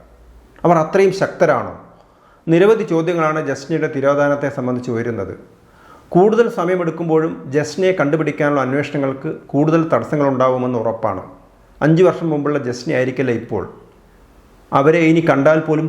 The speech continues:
തിരിച്ചറിയണമെന്നില്ല. ഏതായാലും സി ബി ഐ ഇന്റർപോളുമായി സഹകരിച്ചാണ് അന്വേഷണം നടത്തിയത്.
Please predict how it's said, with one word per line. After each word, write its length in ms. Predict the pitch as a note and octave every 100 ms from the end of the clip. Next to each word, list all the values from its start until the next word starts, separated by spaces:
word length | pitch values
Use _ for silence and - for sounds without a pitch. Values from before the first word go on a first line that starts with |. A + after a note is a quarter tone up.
| D3+
തിരിച്ചറിയണമെന്നില്ല. 840 | C#3 C3+ C#3+ C#3 C3 B2 A2+ F#2 - - - _ _ _
ഏതായാലും 500 | - C3 C#3 D3 D3 D#3
സി 140 | - D#3
ബി 40 | D#3+
ഐ 20 | E3+ D#3
ഇന്റർപോളുമായി 640 | C#3 D#3 E3 E3 D#3+ D#3+
സഹകരിച്ചാണ് 460 | - C3 C3 C3 C#3 B2
അന്വേഷണം 380 | B2+ C3+ C#3+ B2+
നടത്തിയത്. 380 | A2 A2 A2